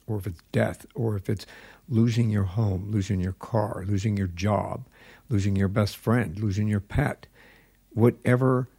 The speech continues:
is put in front of you, losing your financial stability, that you always have somebody out there that's walked the path that you've walked, and that you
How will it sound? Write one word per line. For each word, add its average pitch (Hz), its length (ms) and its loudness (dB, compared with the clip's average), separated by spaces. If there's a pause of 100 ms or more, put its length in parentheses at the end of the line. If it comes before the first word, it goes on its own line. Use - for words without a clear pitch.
(500)
is 110 160 2
put - 160 -2
in 104 80 -2
front 98 260 -2
of 98 100 -4
you, - 160 -10 (380)
losing 110 360 0
your 131 120 0
financial 110 720 0 (440)
stability, 98 720 -6 (500)
that 104 140 4
you 110 160 4 (120)
always 110 560 2 (200)
have 107 220 -2
somebody 101 340 0
out 101 120 0
there 98 120 2
that's 95 240 -4
walked 95 220 -4
the 107 60 -6
path 95 280 -4
that 95 180 -8
you've 98 180 -6
walked, - 320 -10 (380)
and 101 120 2
that 107 160 0
you - 140 -4